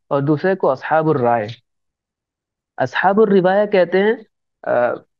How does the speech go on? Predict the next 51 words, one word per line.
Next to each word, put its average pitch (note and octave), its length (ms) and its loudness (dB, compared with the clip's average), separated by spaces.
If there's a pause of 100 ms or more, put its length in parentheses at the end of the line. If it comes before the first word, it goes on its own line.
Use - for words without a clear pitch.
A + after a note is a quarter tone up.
(380)
focused G3+ 460 0
on D#3 160 -2
between D3+ 400 0
the D#3+ 160 0
line, A#2 340 -2 (500)
ऐसे D#3+ 300 2
लोग F#3 440 4 (420)
जो E3+ 440 4
ह-, B2+ 680 -4 (100)
हदीस D#3 320 4
को E3 120 0
तो D3 120 0
जानते A#2+ 320 0
हैं, F3+ 80 -2
हदीस D#3+ 260 2
के E3 120 -2
expert C3+ 560 -2
थे, G3 120 0 (500)
और B2+ 220 4
वो E3+ 180 4
क्या F#3 160 4
करते C3 340 -2
थे? F3+ 160 0
Between D#3 440 2
the D3+ 100 2
line, D3 360 -2 (480)
अ, G2 220 -2 (200)
अपने D3 240 2
आप B2+ 240 4
को G#3+ 180 4
महदूद C3 400 4
रखते G#2+ 380 -2
थे। G#2 40 -4 (440)
यानी C#3+ 180 2
अल्लाह D#3+ 320 4
के F3 120 0
रसूल E3+ 320 2
सल्लल्लाहु C#3 420 0
अलैहि C3 200 0
वसल्लम C3 340 0
ने G3+ 160 -2
अगर C#3+ 220 -2
कोई C3+ 200 -2
काम C3 320 -2
कहा A#2+ 260 -2
है D3 180 -2
कि D#3+ 120 -2
ये B2+ 240 2
नहीं B2 320 0
करना B2+ 280 0
है, D3 180 -6